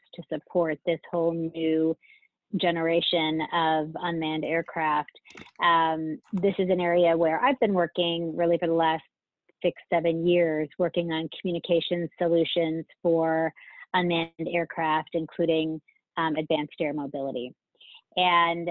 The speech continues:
um, we're, we've been looking at all different kinds of solutions,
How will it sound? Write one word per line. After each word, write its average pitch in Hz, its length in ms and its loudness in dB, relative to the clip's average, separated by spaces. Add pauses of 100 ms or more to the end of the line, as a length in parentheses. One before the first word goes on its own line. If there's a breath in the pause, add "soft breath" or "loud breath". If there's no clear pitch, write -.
(140)
um, 165 600 -2
we're, 190 220 0
we've 202 240 2
been 190 140 2
looking 185 280 0
at 160 140 -4
all 185 160 4
different 180 340 -4
kinds 175 240 -4
of 214 200 -4
solutions, 254 640 -2